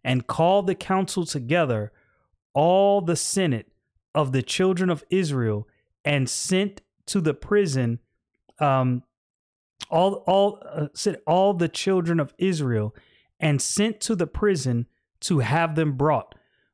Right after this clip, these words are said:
But when the officers came and found them not in the prison, they returned and told, saying, 'The prison truly found we shut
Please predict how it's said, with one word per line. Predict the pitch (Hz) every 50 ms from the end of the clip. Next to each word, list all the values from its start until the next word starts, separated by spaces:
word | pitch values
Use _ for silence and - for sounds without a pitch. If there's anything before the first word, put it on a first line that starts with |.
| _ -
But | 113 113 165 - 123
when | 147 160 170 165
the | 156 151 - -
officers | - 165 190 208 208 - 226 214 208 - 226 208 196 -
came | - - - 175 180 180 185 185 180 -
and | 127 135 135 127 -
found | - - 165 156 165 170 175 170 165
them | 160 165 160 151 127 123
not | 143 160 175 170 - -
in | 170 170 170
the | 160 160
prison, | - - - 180 175 165 135 120 120 113 107 107 - _ _ _ _ _ _ -
they | 107 135 156 160
returned | 151 143 131 123 - - - 151 160 160 165 165 165 165 170 170 - _ _ _ _ _ _ _ _ -
and | 135 143 139 123
told, | - - - - 175 160 151 139 123 113 110
saying, | - - - - 190 196 175 139 123 113 113 117 - _ _ _ _ _ _ _ _ _ _ _
'The | - 117 135
prison | - - - - 180 196 220 226 202 202 220 226 226 226 214 - _ _ _ _ _ _
truly | - - - 196 220 247 233 196 151 131 120 117 117 - _ _ _ _
found | _ - - - 175 165 180 185 185 180 165
we | 165 180 175
shut | 156 - - - - 208 202 170 - - - _